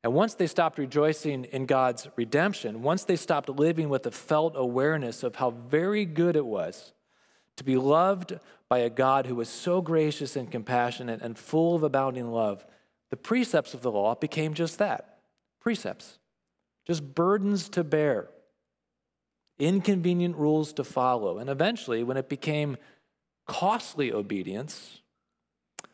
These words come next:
the laws were just disregarded. And Ezra knew that the joy of the Lord is the strength, and that without the joy of the Lord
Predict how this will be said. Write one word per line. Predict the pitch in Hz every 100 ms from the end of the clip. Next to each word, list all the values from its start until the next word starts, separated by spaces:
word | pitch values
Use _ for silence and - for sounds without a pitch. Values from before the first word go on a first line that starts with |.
| _ _ -
the |
laws | 123 139 151
were | 147
just | 143 156 - 139
disregarded. | 135 143 160 156 175 131 - - _ _ _ _ _ _ _
And | 123
Ezra | 135 175 208 214 196
knew | 175 185 220 147 120 156 175 - _ _
that | - -
the | 117
joy | 117 127 165 214 220 190 170
of | 151 127
the | 123
Lord | 110 101 92 87 - _ _ _
is | - 131
the | - 123
strength, | - - 160 165 156 101 - - _ _ _ _ _
and | 120
that | 127
without | 139 135 - 156 202 208 160
the | 156
joy | 135 131 156 170 147 113 104
of | 127 120
the | 120
Lord | 120 147 151 101